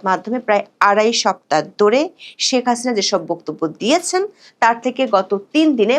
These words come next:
ভারতের তিনটি মিডিয়ার সাক্ষাৎকারে নতুন কিছু কথা দেখা গেছে। লক্ষ্য করা যাচ্ছে তাৎপর্যময় কিছু ইঙ্গিত। যুক্তরাষ্ট্রের সঙ্গে দীর্ঘদিনের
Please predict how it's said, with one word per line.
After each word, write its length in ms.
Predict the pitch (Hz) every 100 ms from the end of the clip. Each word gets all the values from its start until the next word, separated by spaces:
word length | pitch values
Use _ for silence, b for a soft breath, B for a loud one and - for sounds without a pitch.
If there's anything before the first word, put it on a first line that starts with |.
| 254
ভারতের 300 | 214 196 202 -
তিনটি 400 | 262 247 247 - 254 202
মিডিয়ার 320 | 180 190 202 -
সাক্ষাৎকারে 560 | 180 - 202 220 262 349 b b _
নতুন 380 | 214 233 233 285 269
কিছু 260 | 220 220 247 233 196
কথা 320 | 180 - 220 214
দেখা 200 | - - -
গেছে। 240 | - - - _ _ _ _ _ 214
লক্ষ্য 280 | 254 269 320
করা 140 | 311 240
যাচ্ছে 300 | 170 156 - 359 403
তাৎপর্যময় 760 | 196 202 _ 247 240 226 254 320 427 -
কিছু 200 | 208 - 127
ইঙ্গিত। 260 | - 107 - _ _ _
যুক্তরাষ্ট্রের 540 | 214 302 311 320 320 302
সঙ্গে 200 | 285 277 226
দীর্ঘদিনের 460 | 220 220 220 226